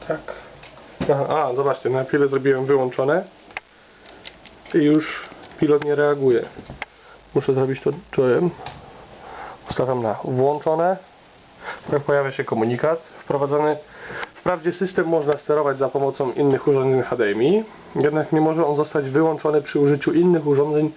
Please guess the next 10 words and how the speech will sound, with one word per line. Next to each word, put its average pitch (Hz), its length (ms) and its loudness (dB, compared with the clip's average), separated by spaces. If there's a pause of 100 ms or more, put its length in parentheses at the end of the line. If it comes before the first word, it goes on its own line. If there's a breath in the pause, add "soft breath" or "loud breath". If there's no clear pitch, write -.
(180 loud breath)
w - 80 -16
szczególnych 139 540 2
warunkach, 113 540 -2
na 135 80 0
przykład - 300 -4
podczas 139 380 -2
gry 160 280 2
bądź 143 260 -2
odtworzenia 139 540 0
wideo. 113 360 0